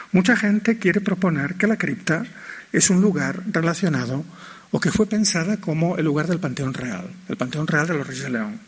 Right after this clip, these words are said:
Yo no lo creo. Yo no lo creo porque el Panteón siempre ha estado en otro lugar de la catedral y cuando se trasladó, se traslada al actual lugar que es, que, que es donde está ahora la Capilla de las Reliquias, pero siempre estuvo en el brazo norte del crucero.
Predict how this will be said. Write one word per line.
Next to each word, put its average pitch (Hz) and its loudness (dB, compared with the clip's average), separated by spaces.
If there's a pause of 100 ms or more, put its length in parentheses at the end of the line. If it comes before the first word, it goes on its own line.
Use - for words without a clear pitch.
Yo 170 2
no 196 2
lo 170 -2
creo. 113 -6 (1600)
Yo 165 4
no 185 6
lo 196 4
creo 208 2
porque 190 0
el 170 0
Panteón 180 0
siempre 185 2
ha - 2
estado 139 0
en 135 -2
otro 156 -4
lugar 139 0
de 214 0
la 170 0
catedral 156 -2
y 170 -6
cuando 147 0
se 143 0
trasladó, 147 -2
se 185 -2
traslada 160 -2
al 156 -2
actual 143 -4
lugar 151 0
que 196 -2
es, - -4
que, - -8
que - -14
es 127 -10
donde 139 -6
está - -6
ahora 156 -2
la 165 -4
Capilla 143 -4
de 135 -4
las 127 -4
Reliquias, - -8 (280)
pero 147 2
siempre 180 -2
estuvo 185 0
en 190 2
el 139 -4
brazo 143 -4
norte 131 -6 (200)
del 120 -4
crucero. 104 -8